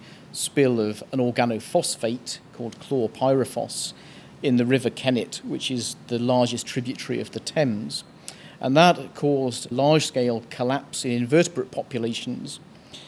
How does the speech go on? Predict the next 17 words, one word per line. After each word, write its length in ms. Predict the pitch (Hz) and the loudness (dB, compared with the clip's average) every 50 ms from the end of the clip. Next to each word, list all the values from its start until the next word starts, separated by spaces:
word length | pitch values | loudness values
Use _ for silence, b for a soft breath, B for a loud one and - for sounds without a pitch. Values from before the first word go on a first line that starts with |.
| B B B B - | B B B B -2
for 80 | 139 | 0
about 360 | 131 120 131 131 127 127 127 - | 4 6 6 6 6 4 2 0
fifteen 460 | - 170 160 - - 151 135 127 120 | -2 -4 -4 -2 -4 -2 0 0 0
kilometres 640 | - - 131 135 147 151 143 135 - - 135 - | -2 -2 0 2 2 2 2 0 -2 -6 -12 -8
down 240 | - 127 123 120 113 | -6 -4 -4 -2 -2
the 100 | 110 110 | -2 -2
river. 300 | 120 120 113 - - - - - | -4 -4 -6 -8 -12 -14 -8 -4
And 140 | - 147 170 | 0 0 0
this 120 | 165 - | 0 0
was 120 | 170 143 135 | -2 -4 -4
a 40 | |
tiny 460 | - - - - 147 147 147 143 131 113 | -6 -6 -4 0 2 4 4 4 4 4
amount 380 | 107 113 117 117 110 - 123 | 4 2 2 0 -2 -4 -8
that 120 | 113 104 - | -10 -8 -6
entered 300 | 117 113 110 - 117 - | -6 -6 -6 -6 -10 -10
the 80 | 110 | -8
river. 280 | 110 117 113 - - | -8 -8 -8 -8 -12